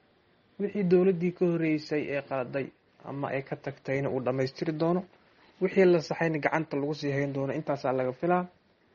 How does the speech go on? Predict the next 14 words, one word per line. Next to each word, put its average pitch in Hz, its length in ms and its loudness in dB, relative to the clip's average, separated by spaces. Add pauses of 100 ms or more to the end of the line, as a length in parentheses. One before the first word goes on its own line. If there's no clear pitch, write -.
(600)
Intaas 190 400 2
marka 165 240 0
la 156 100 2
sameeyana 147 540 -2
horumar 147 500 0 (120)
iyo 135 160 -6
guud 143 380 -2
ahaan 160 360 0 (160)
Soomaaliya 139 640 0
iyo 127 320 -2
wada 127 160 2
shaqeyn 147 500 -2 (120)
buuxda 139 360 -2 (100)
inay, 143 320 -2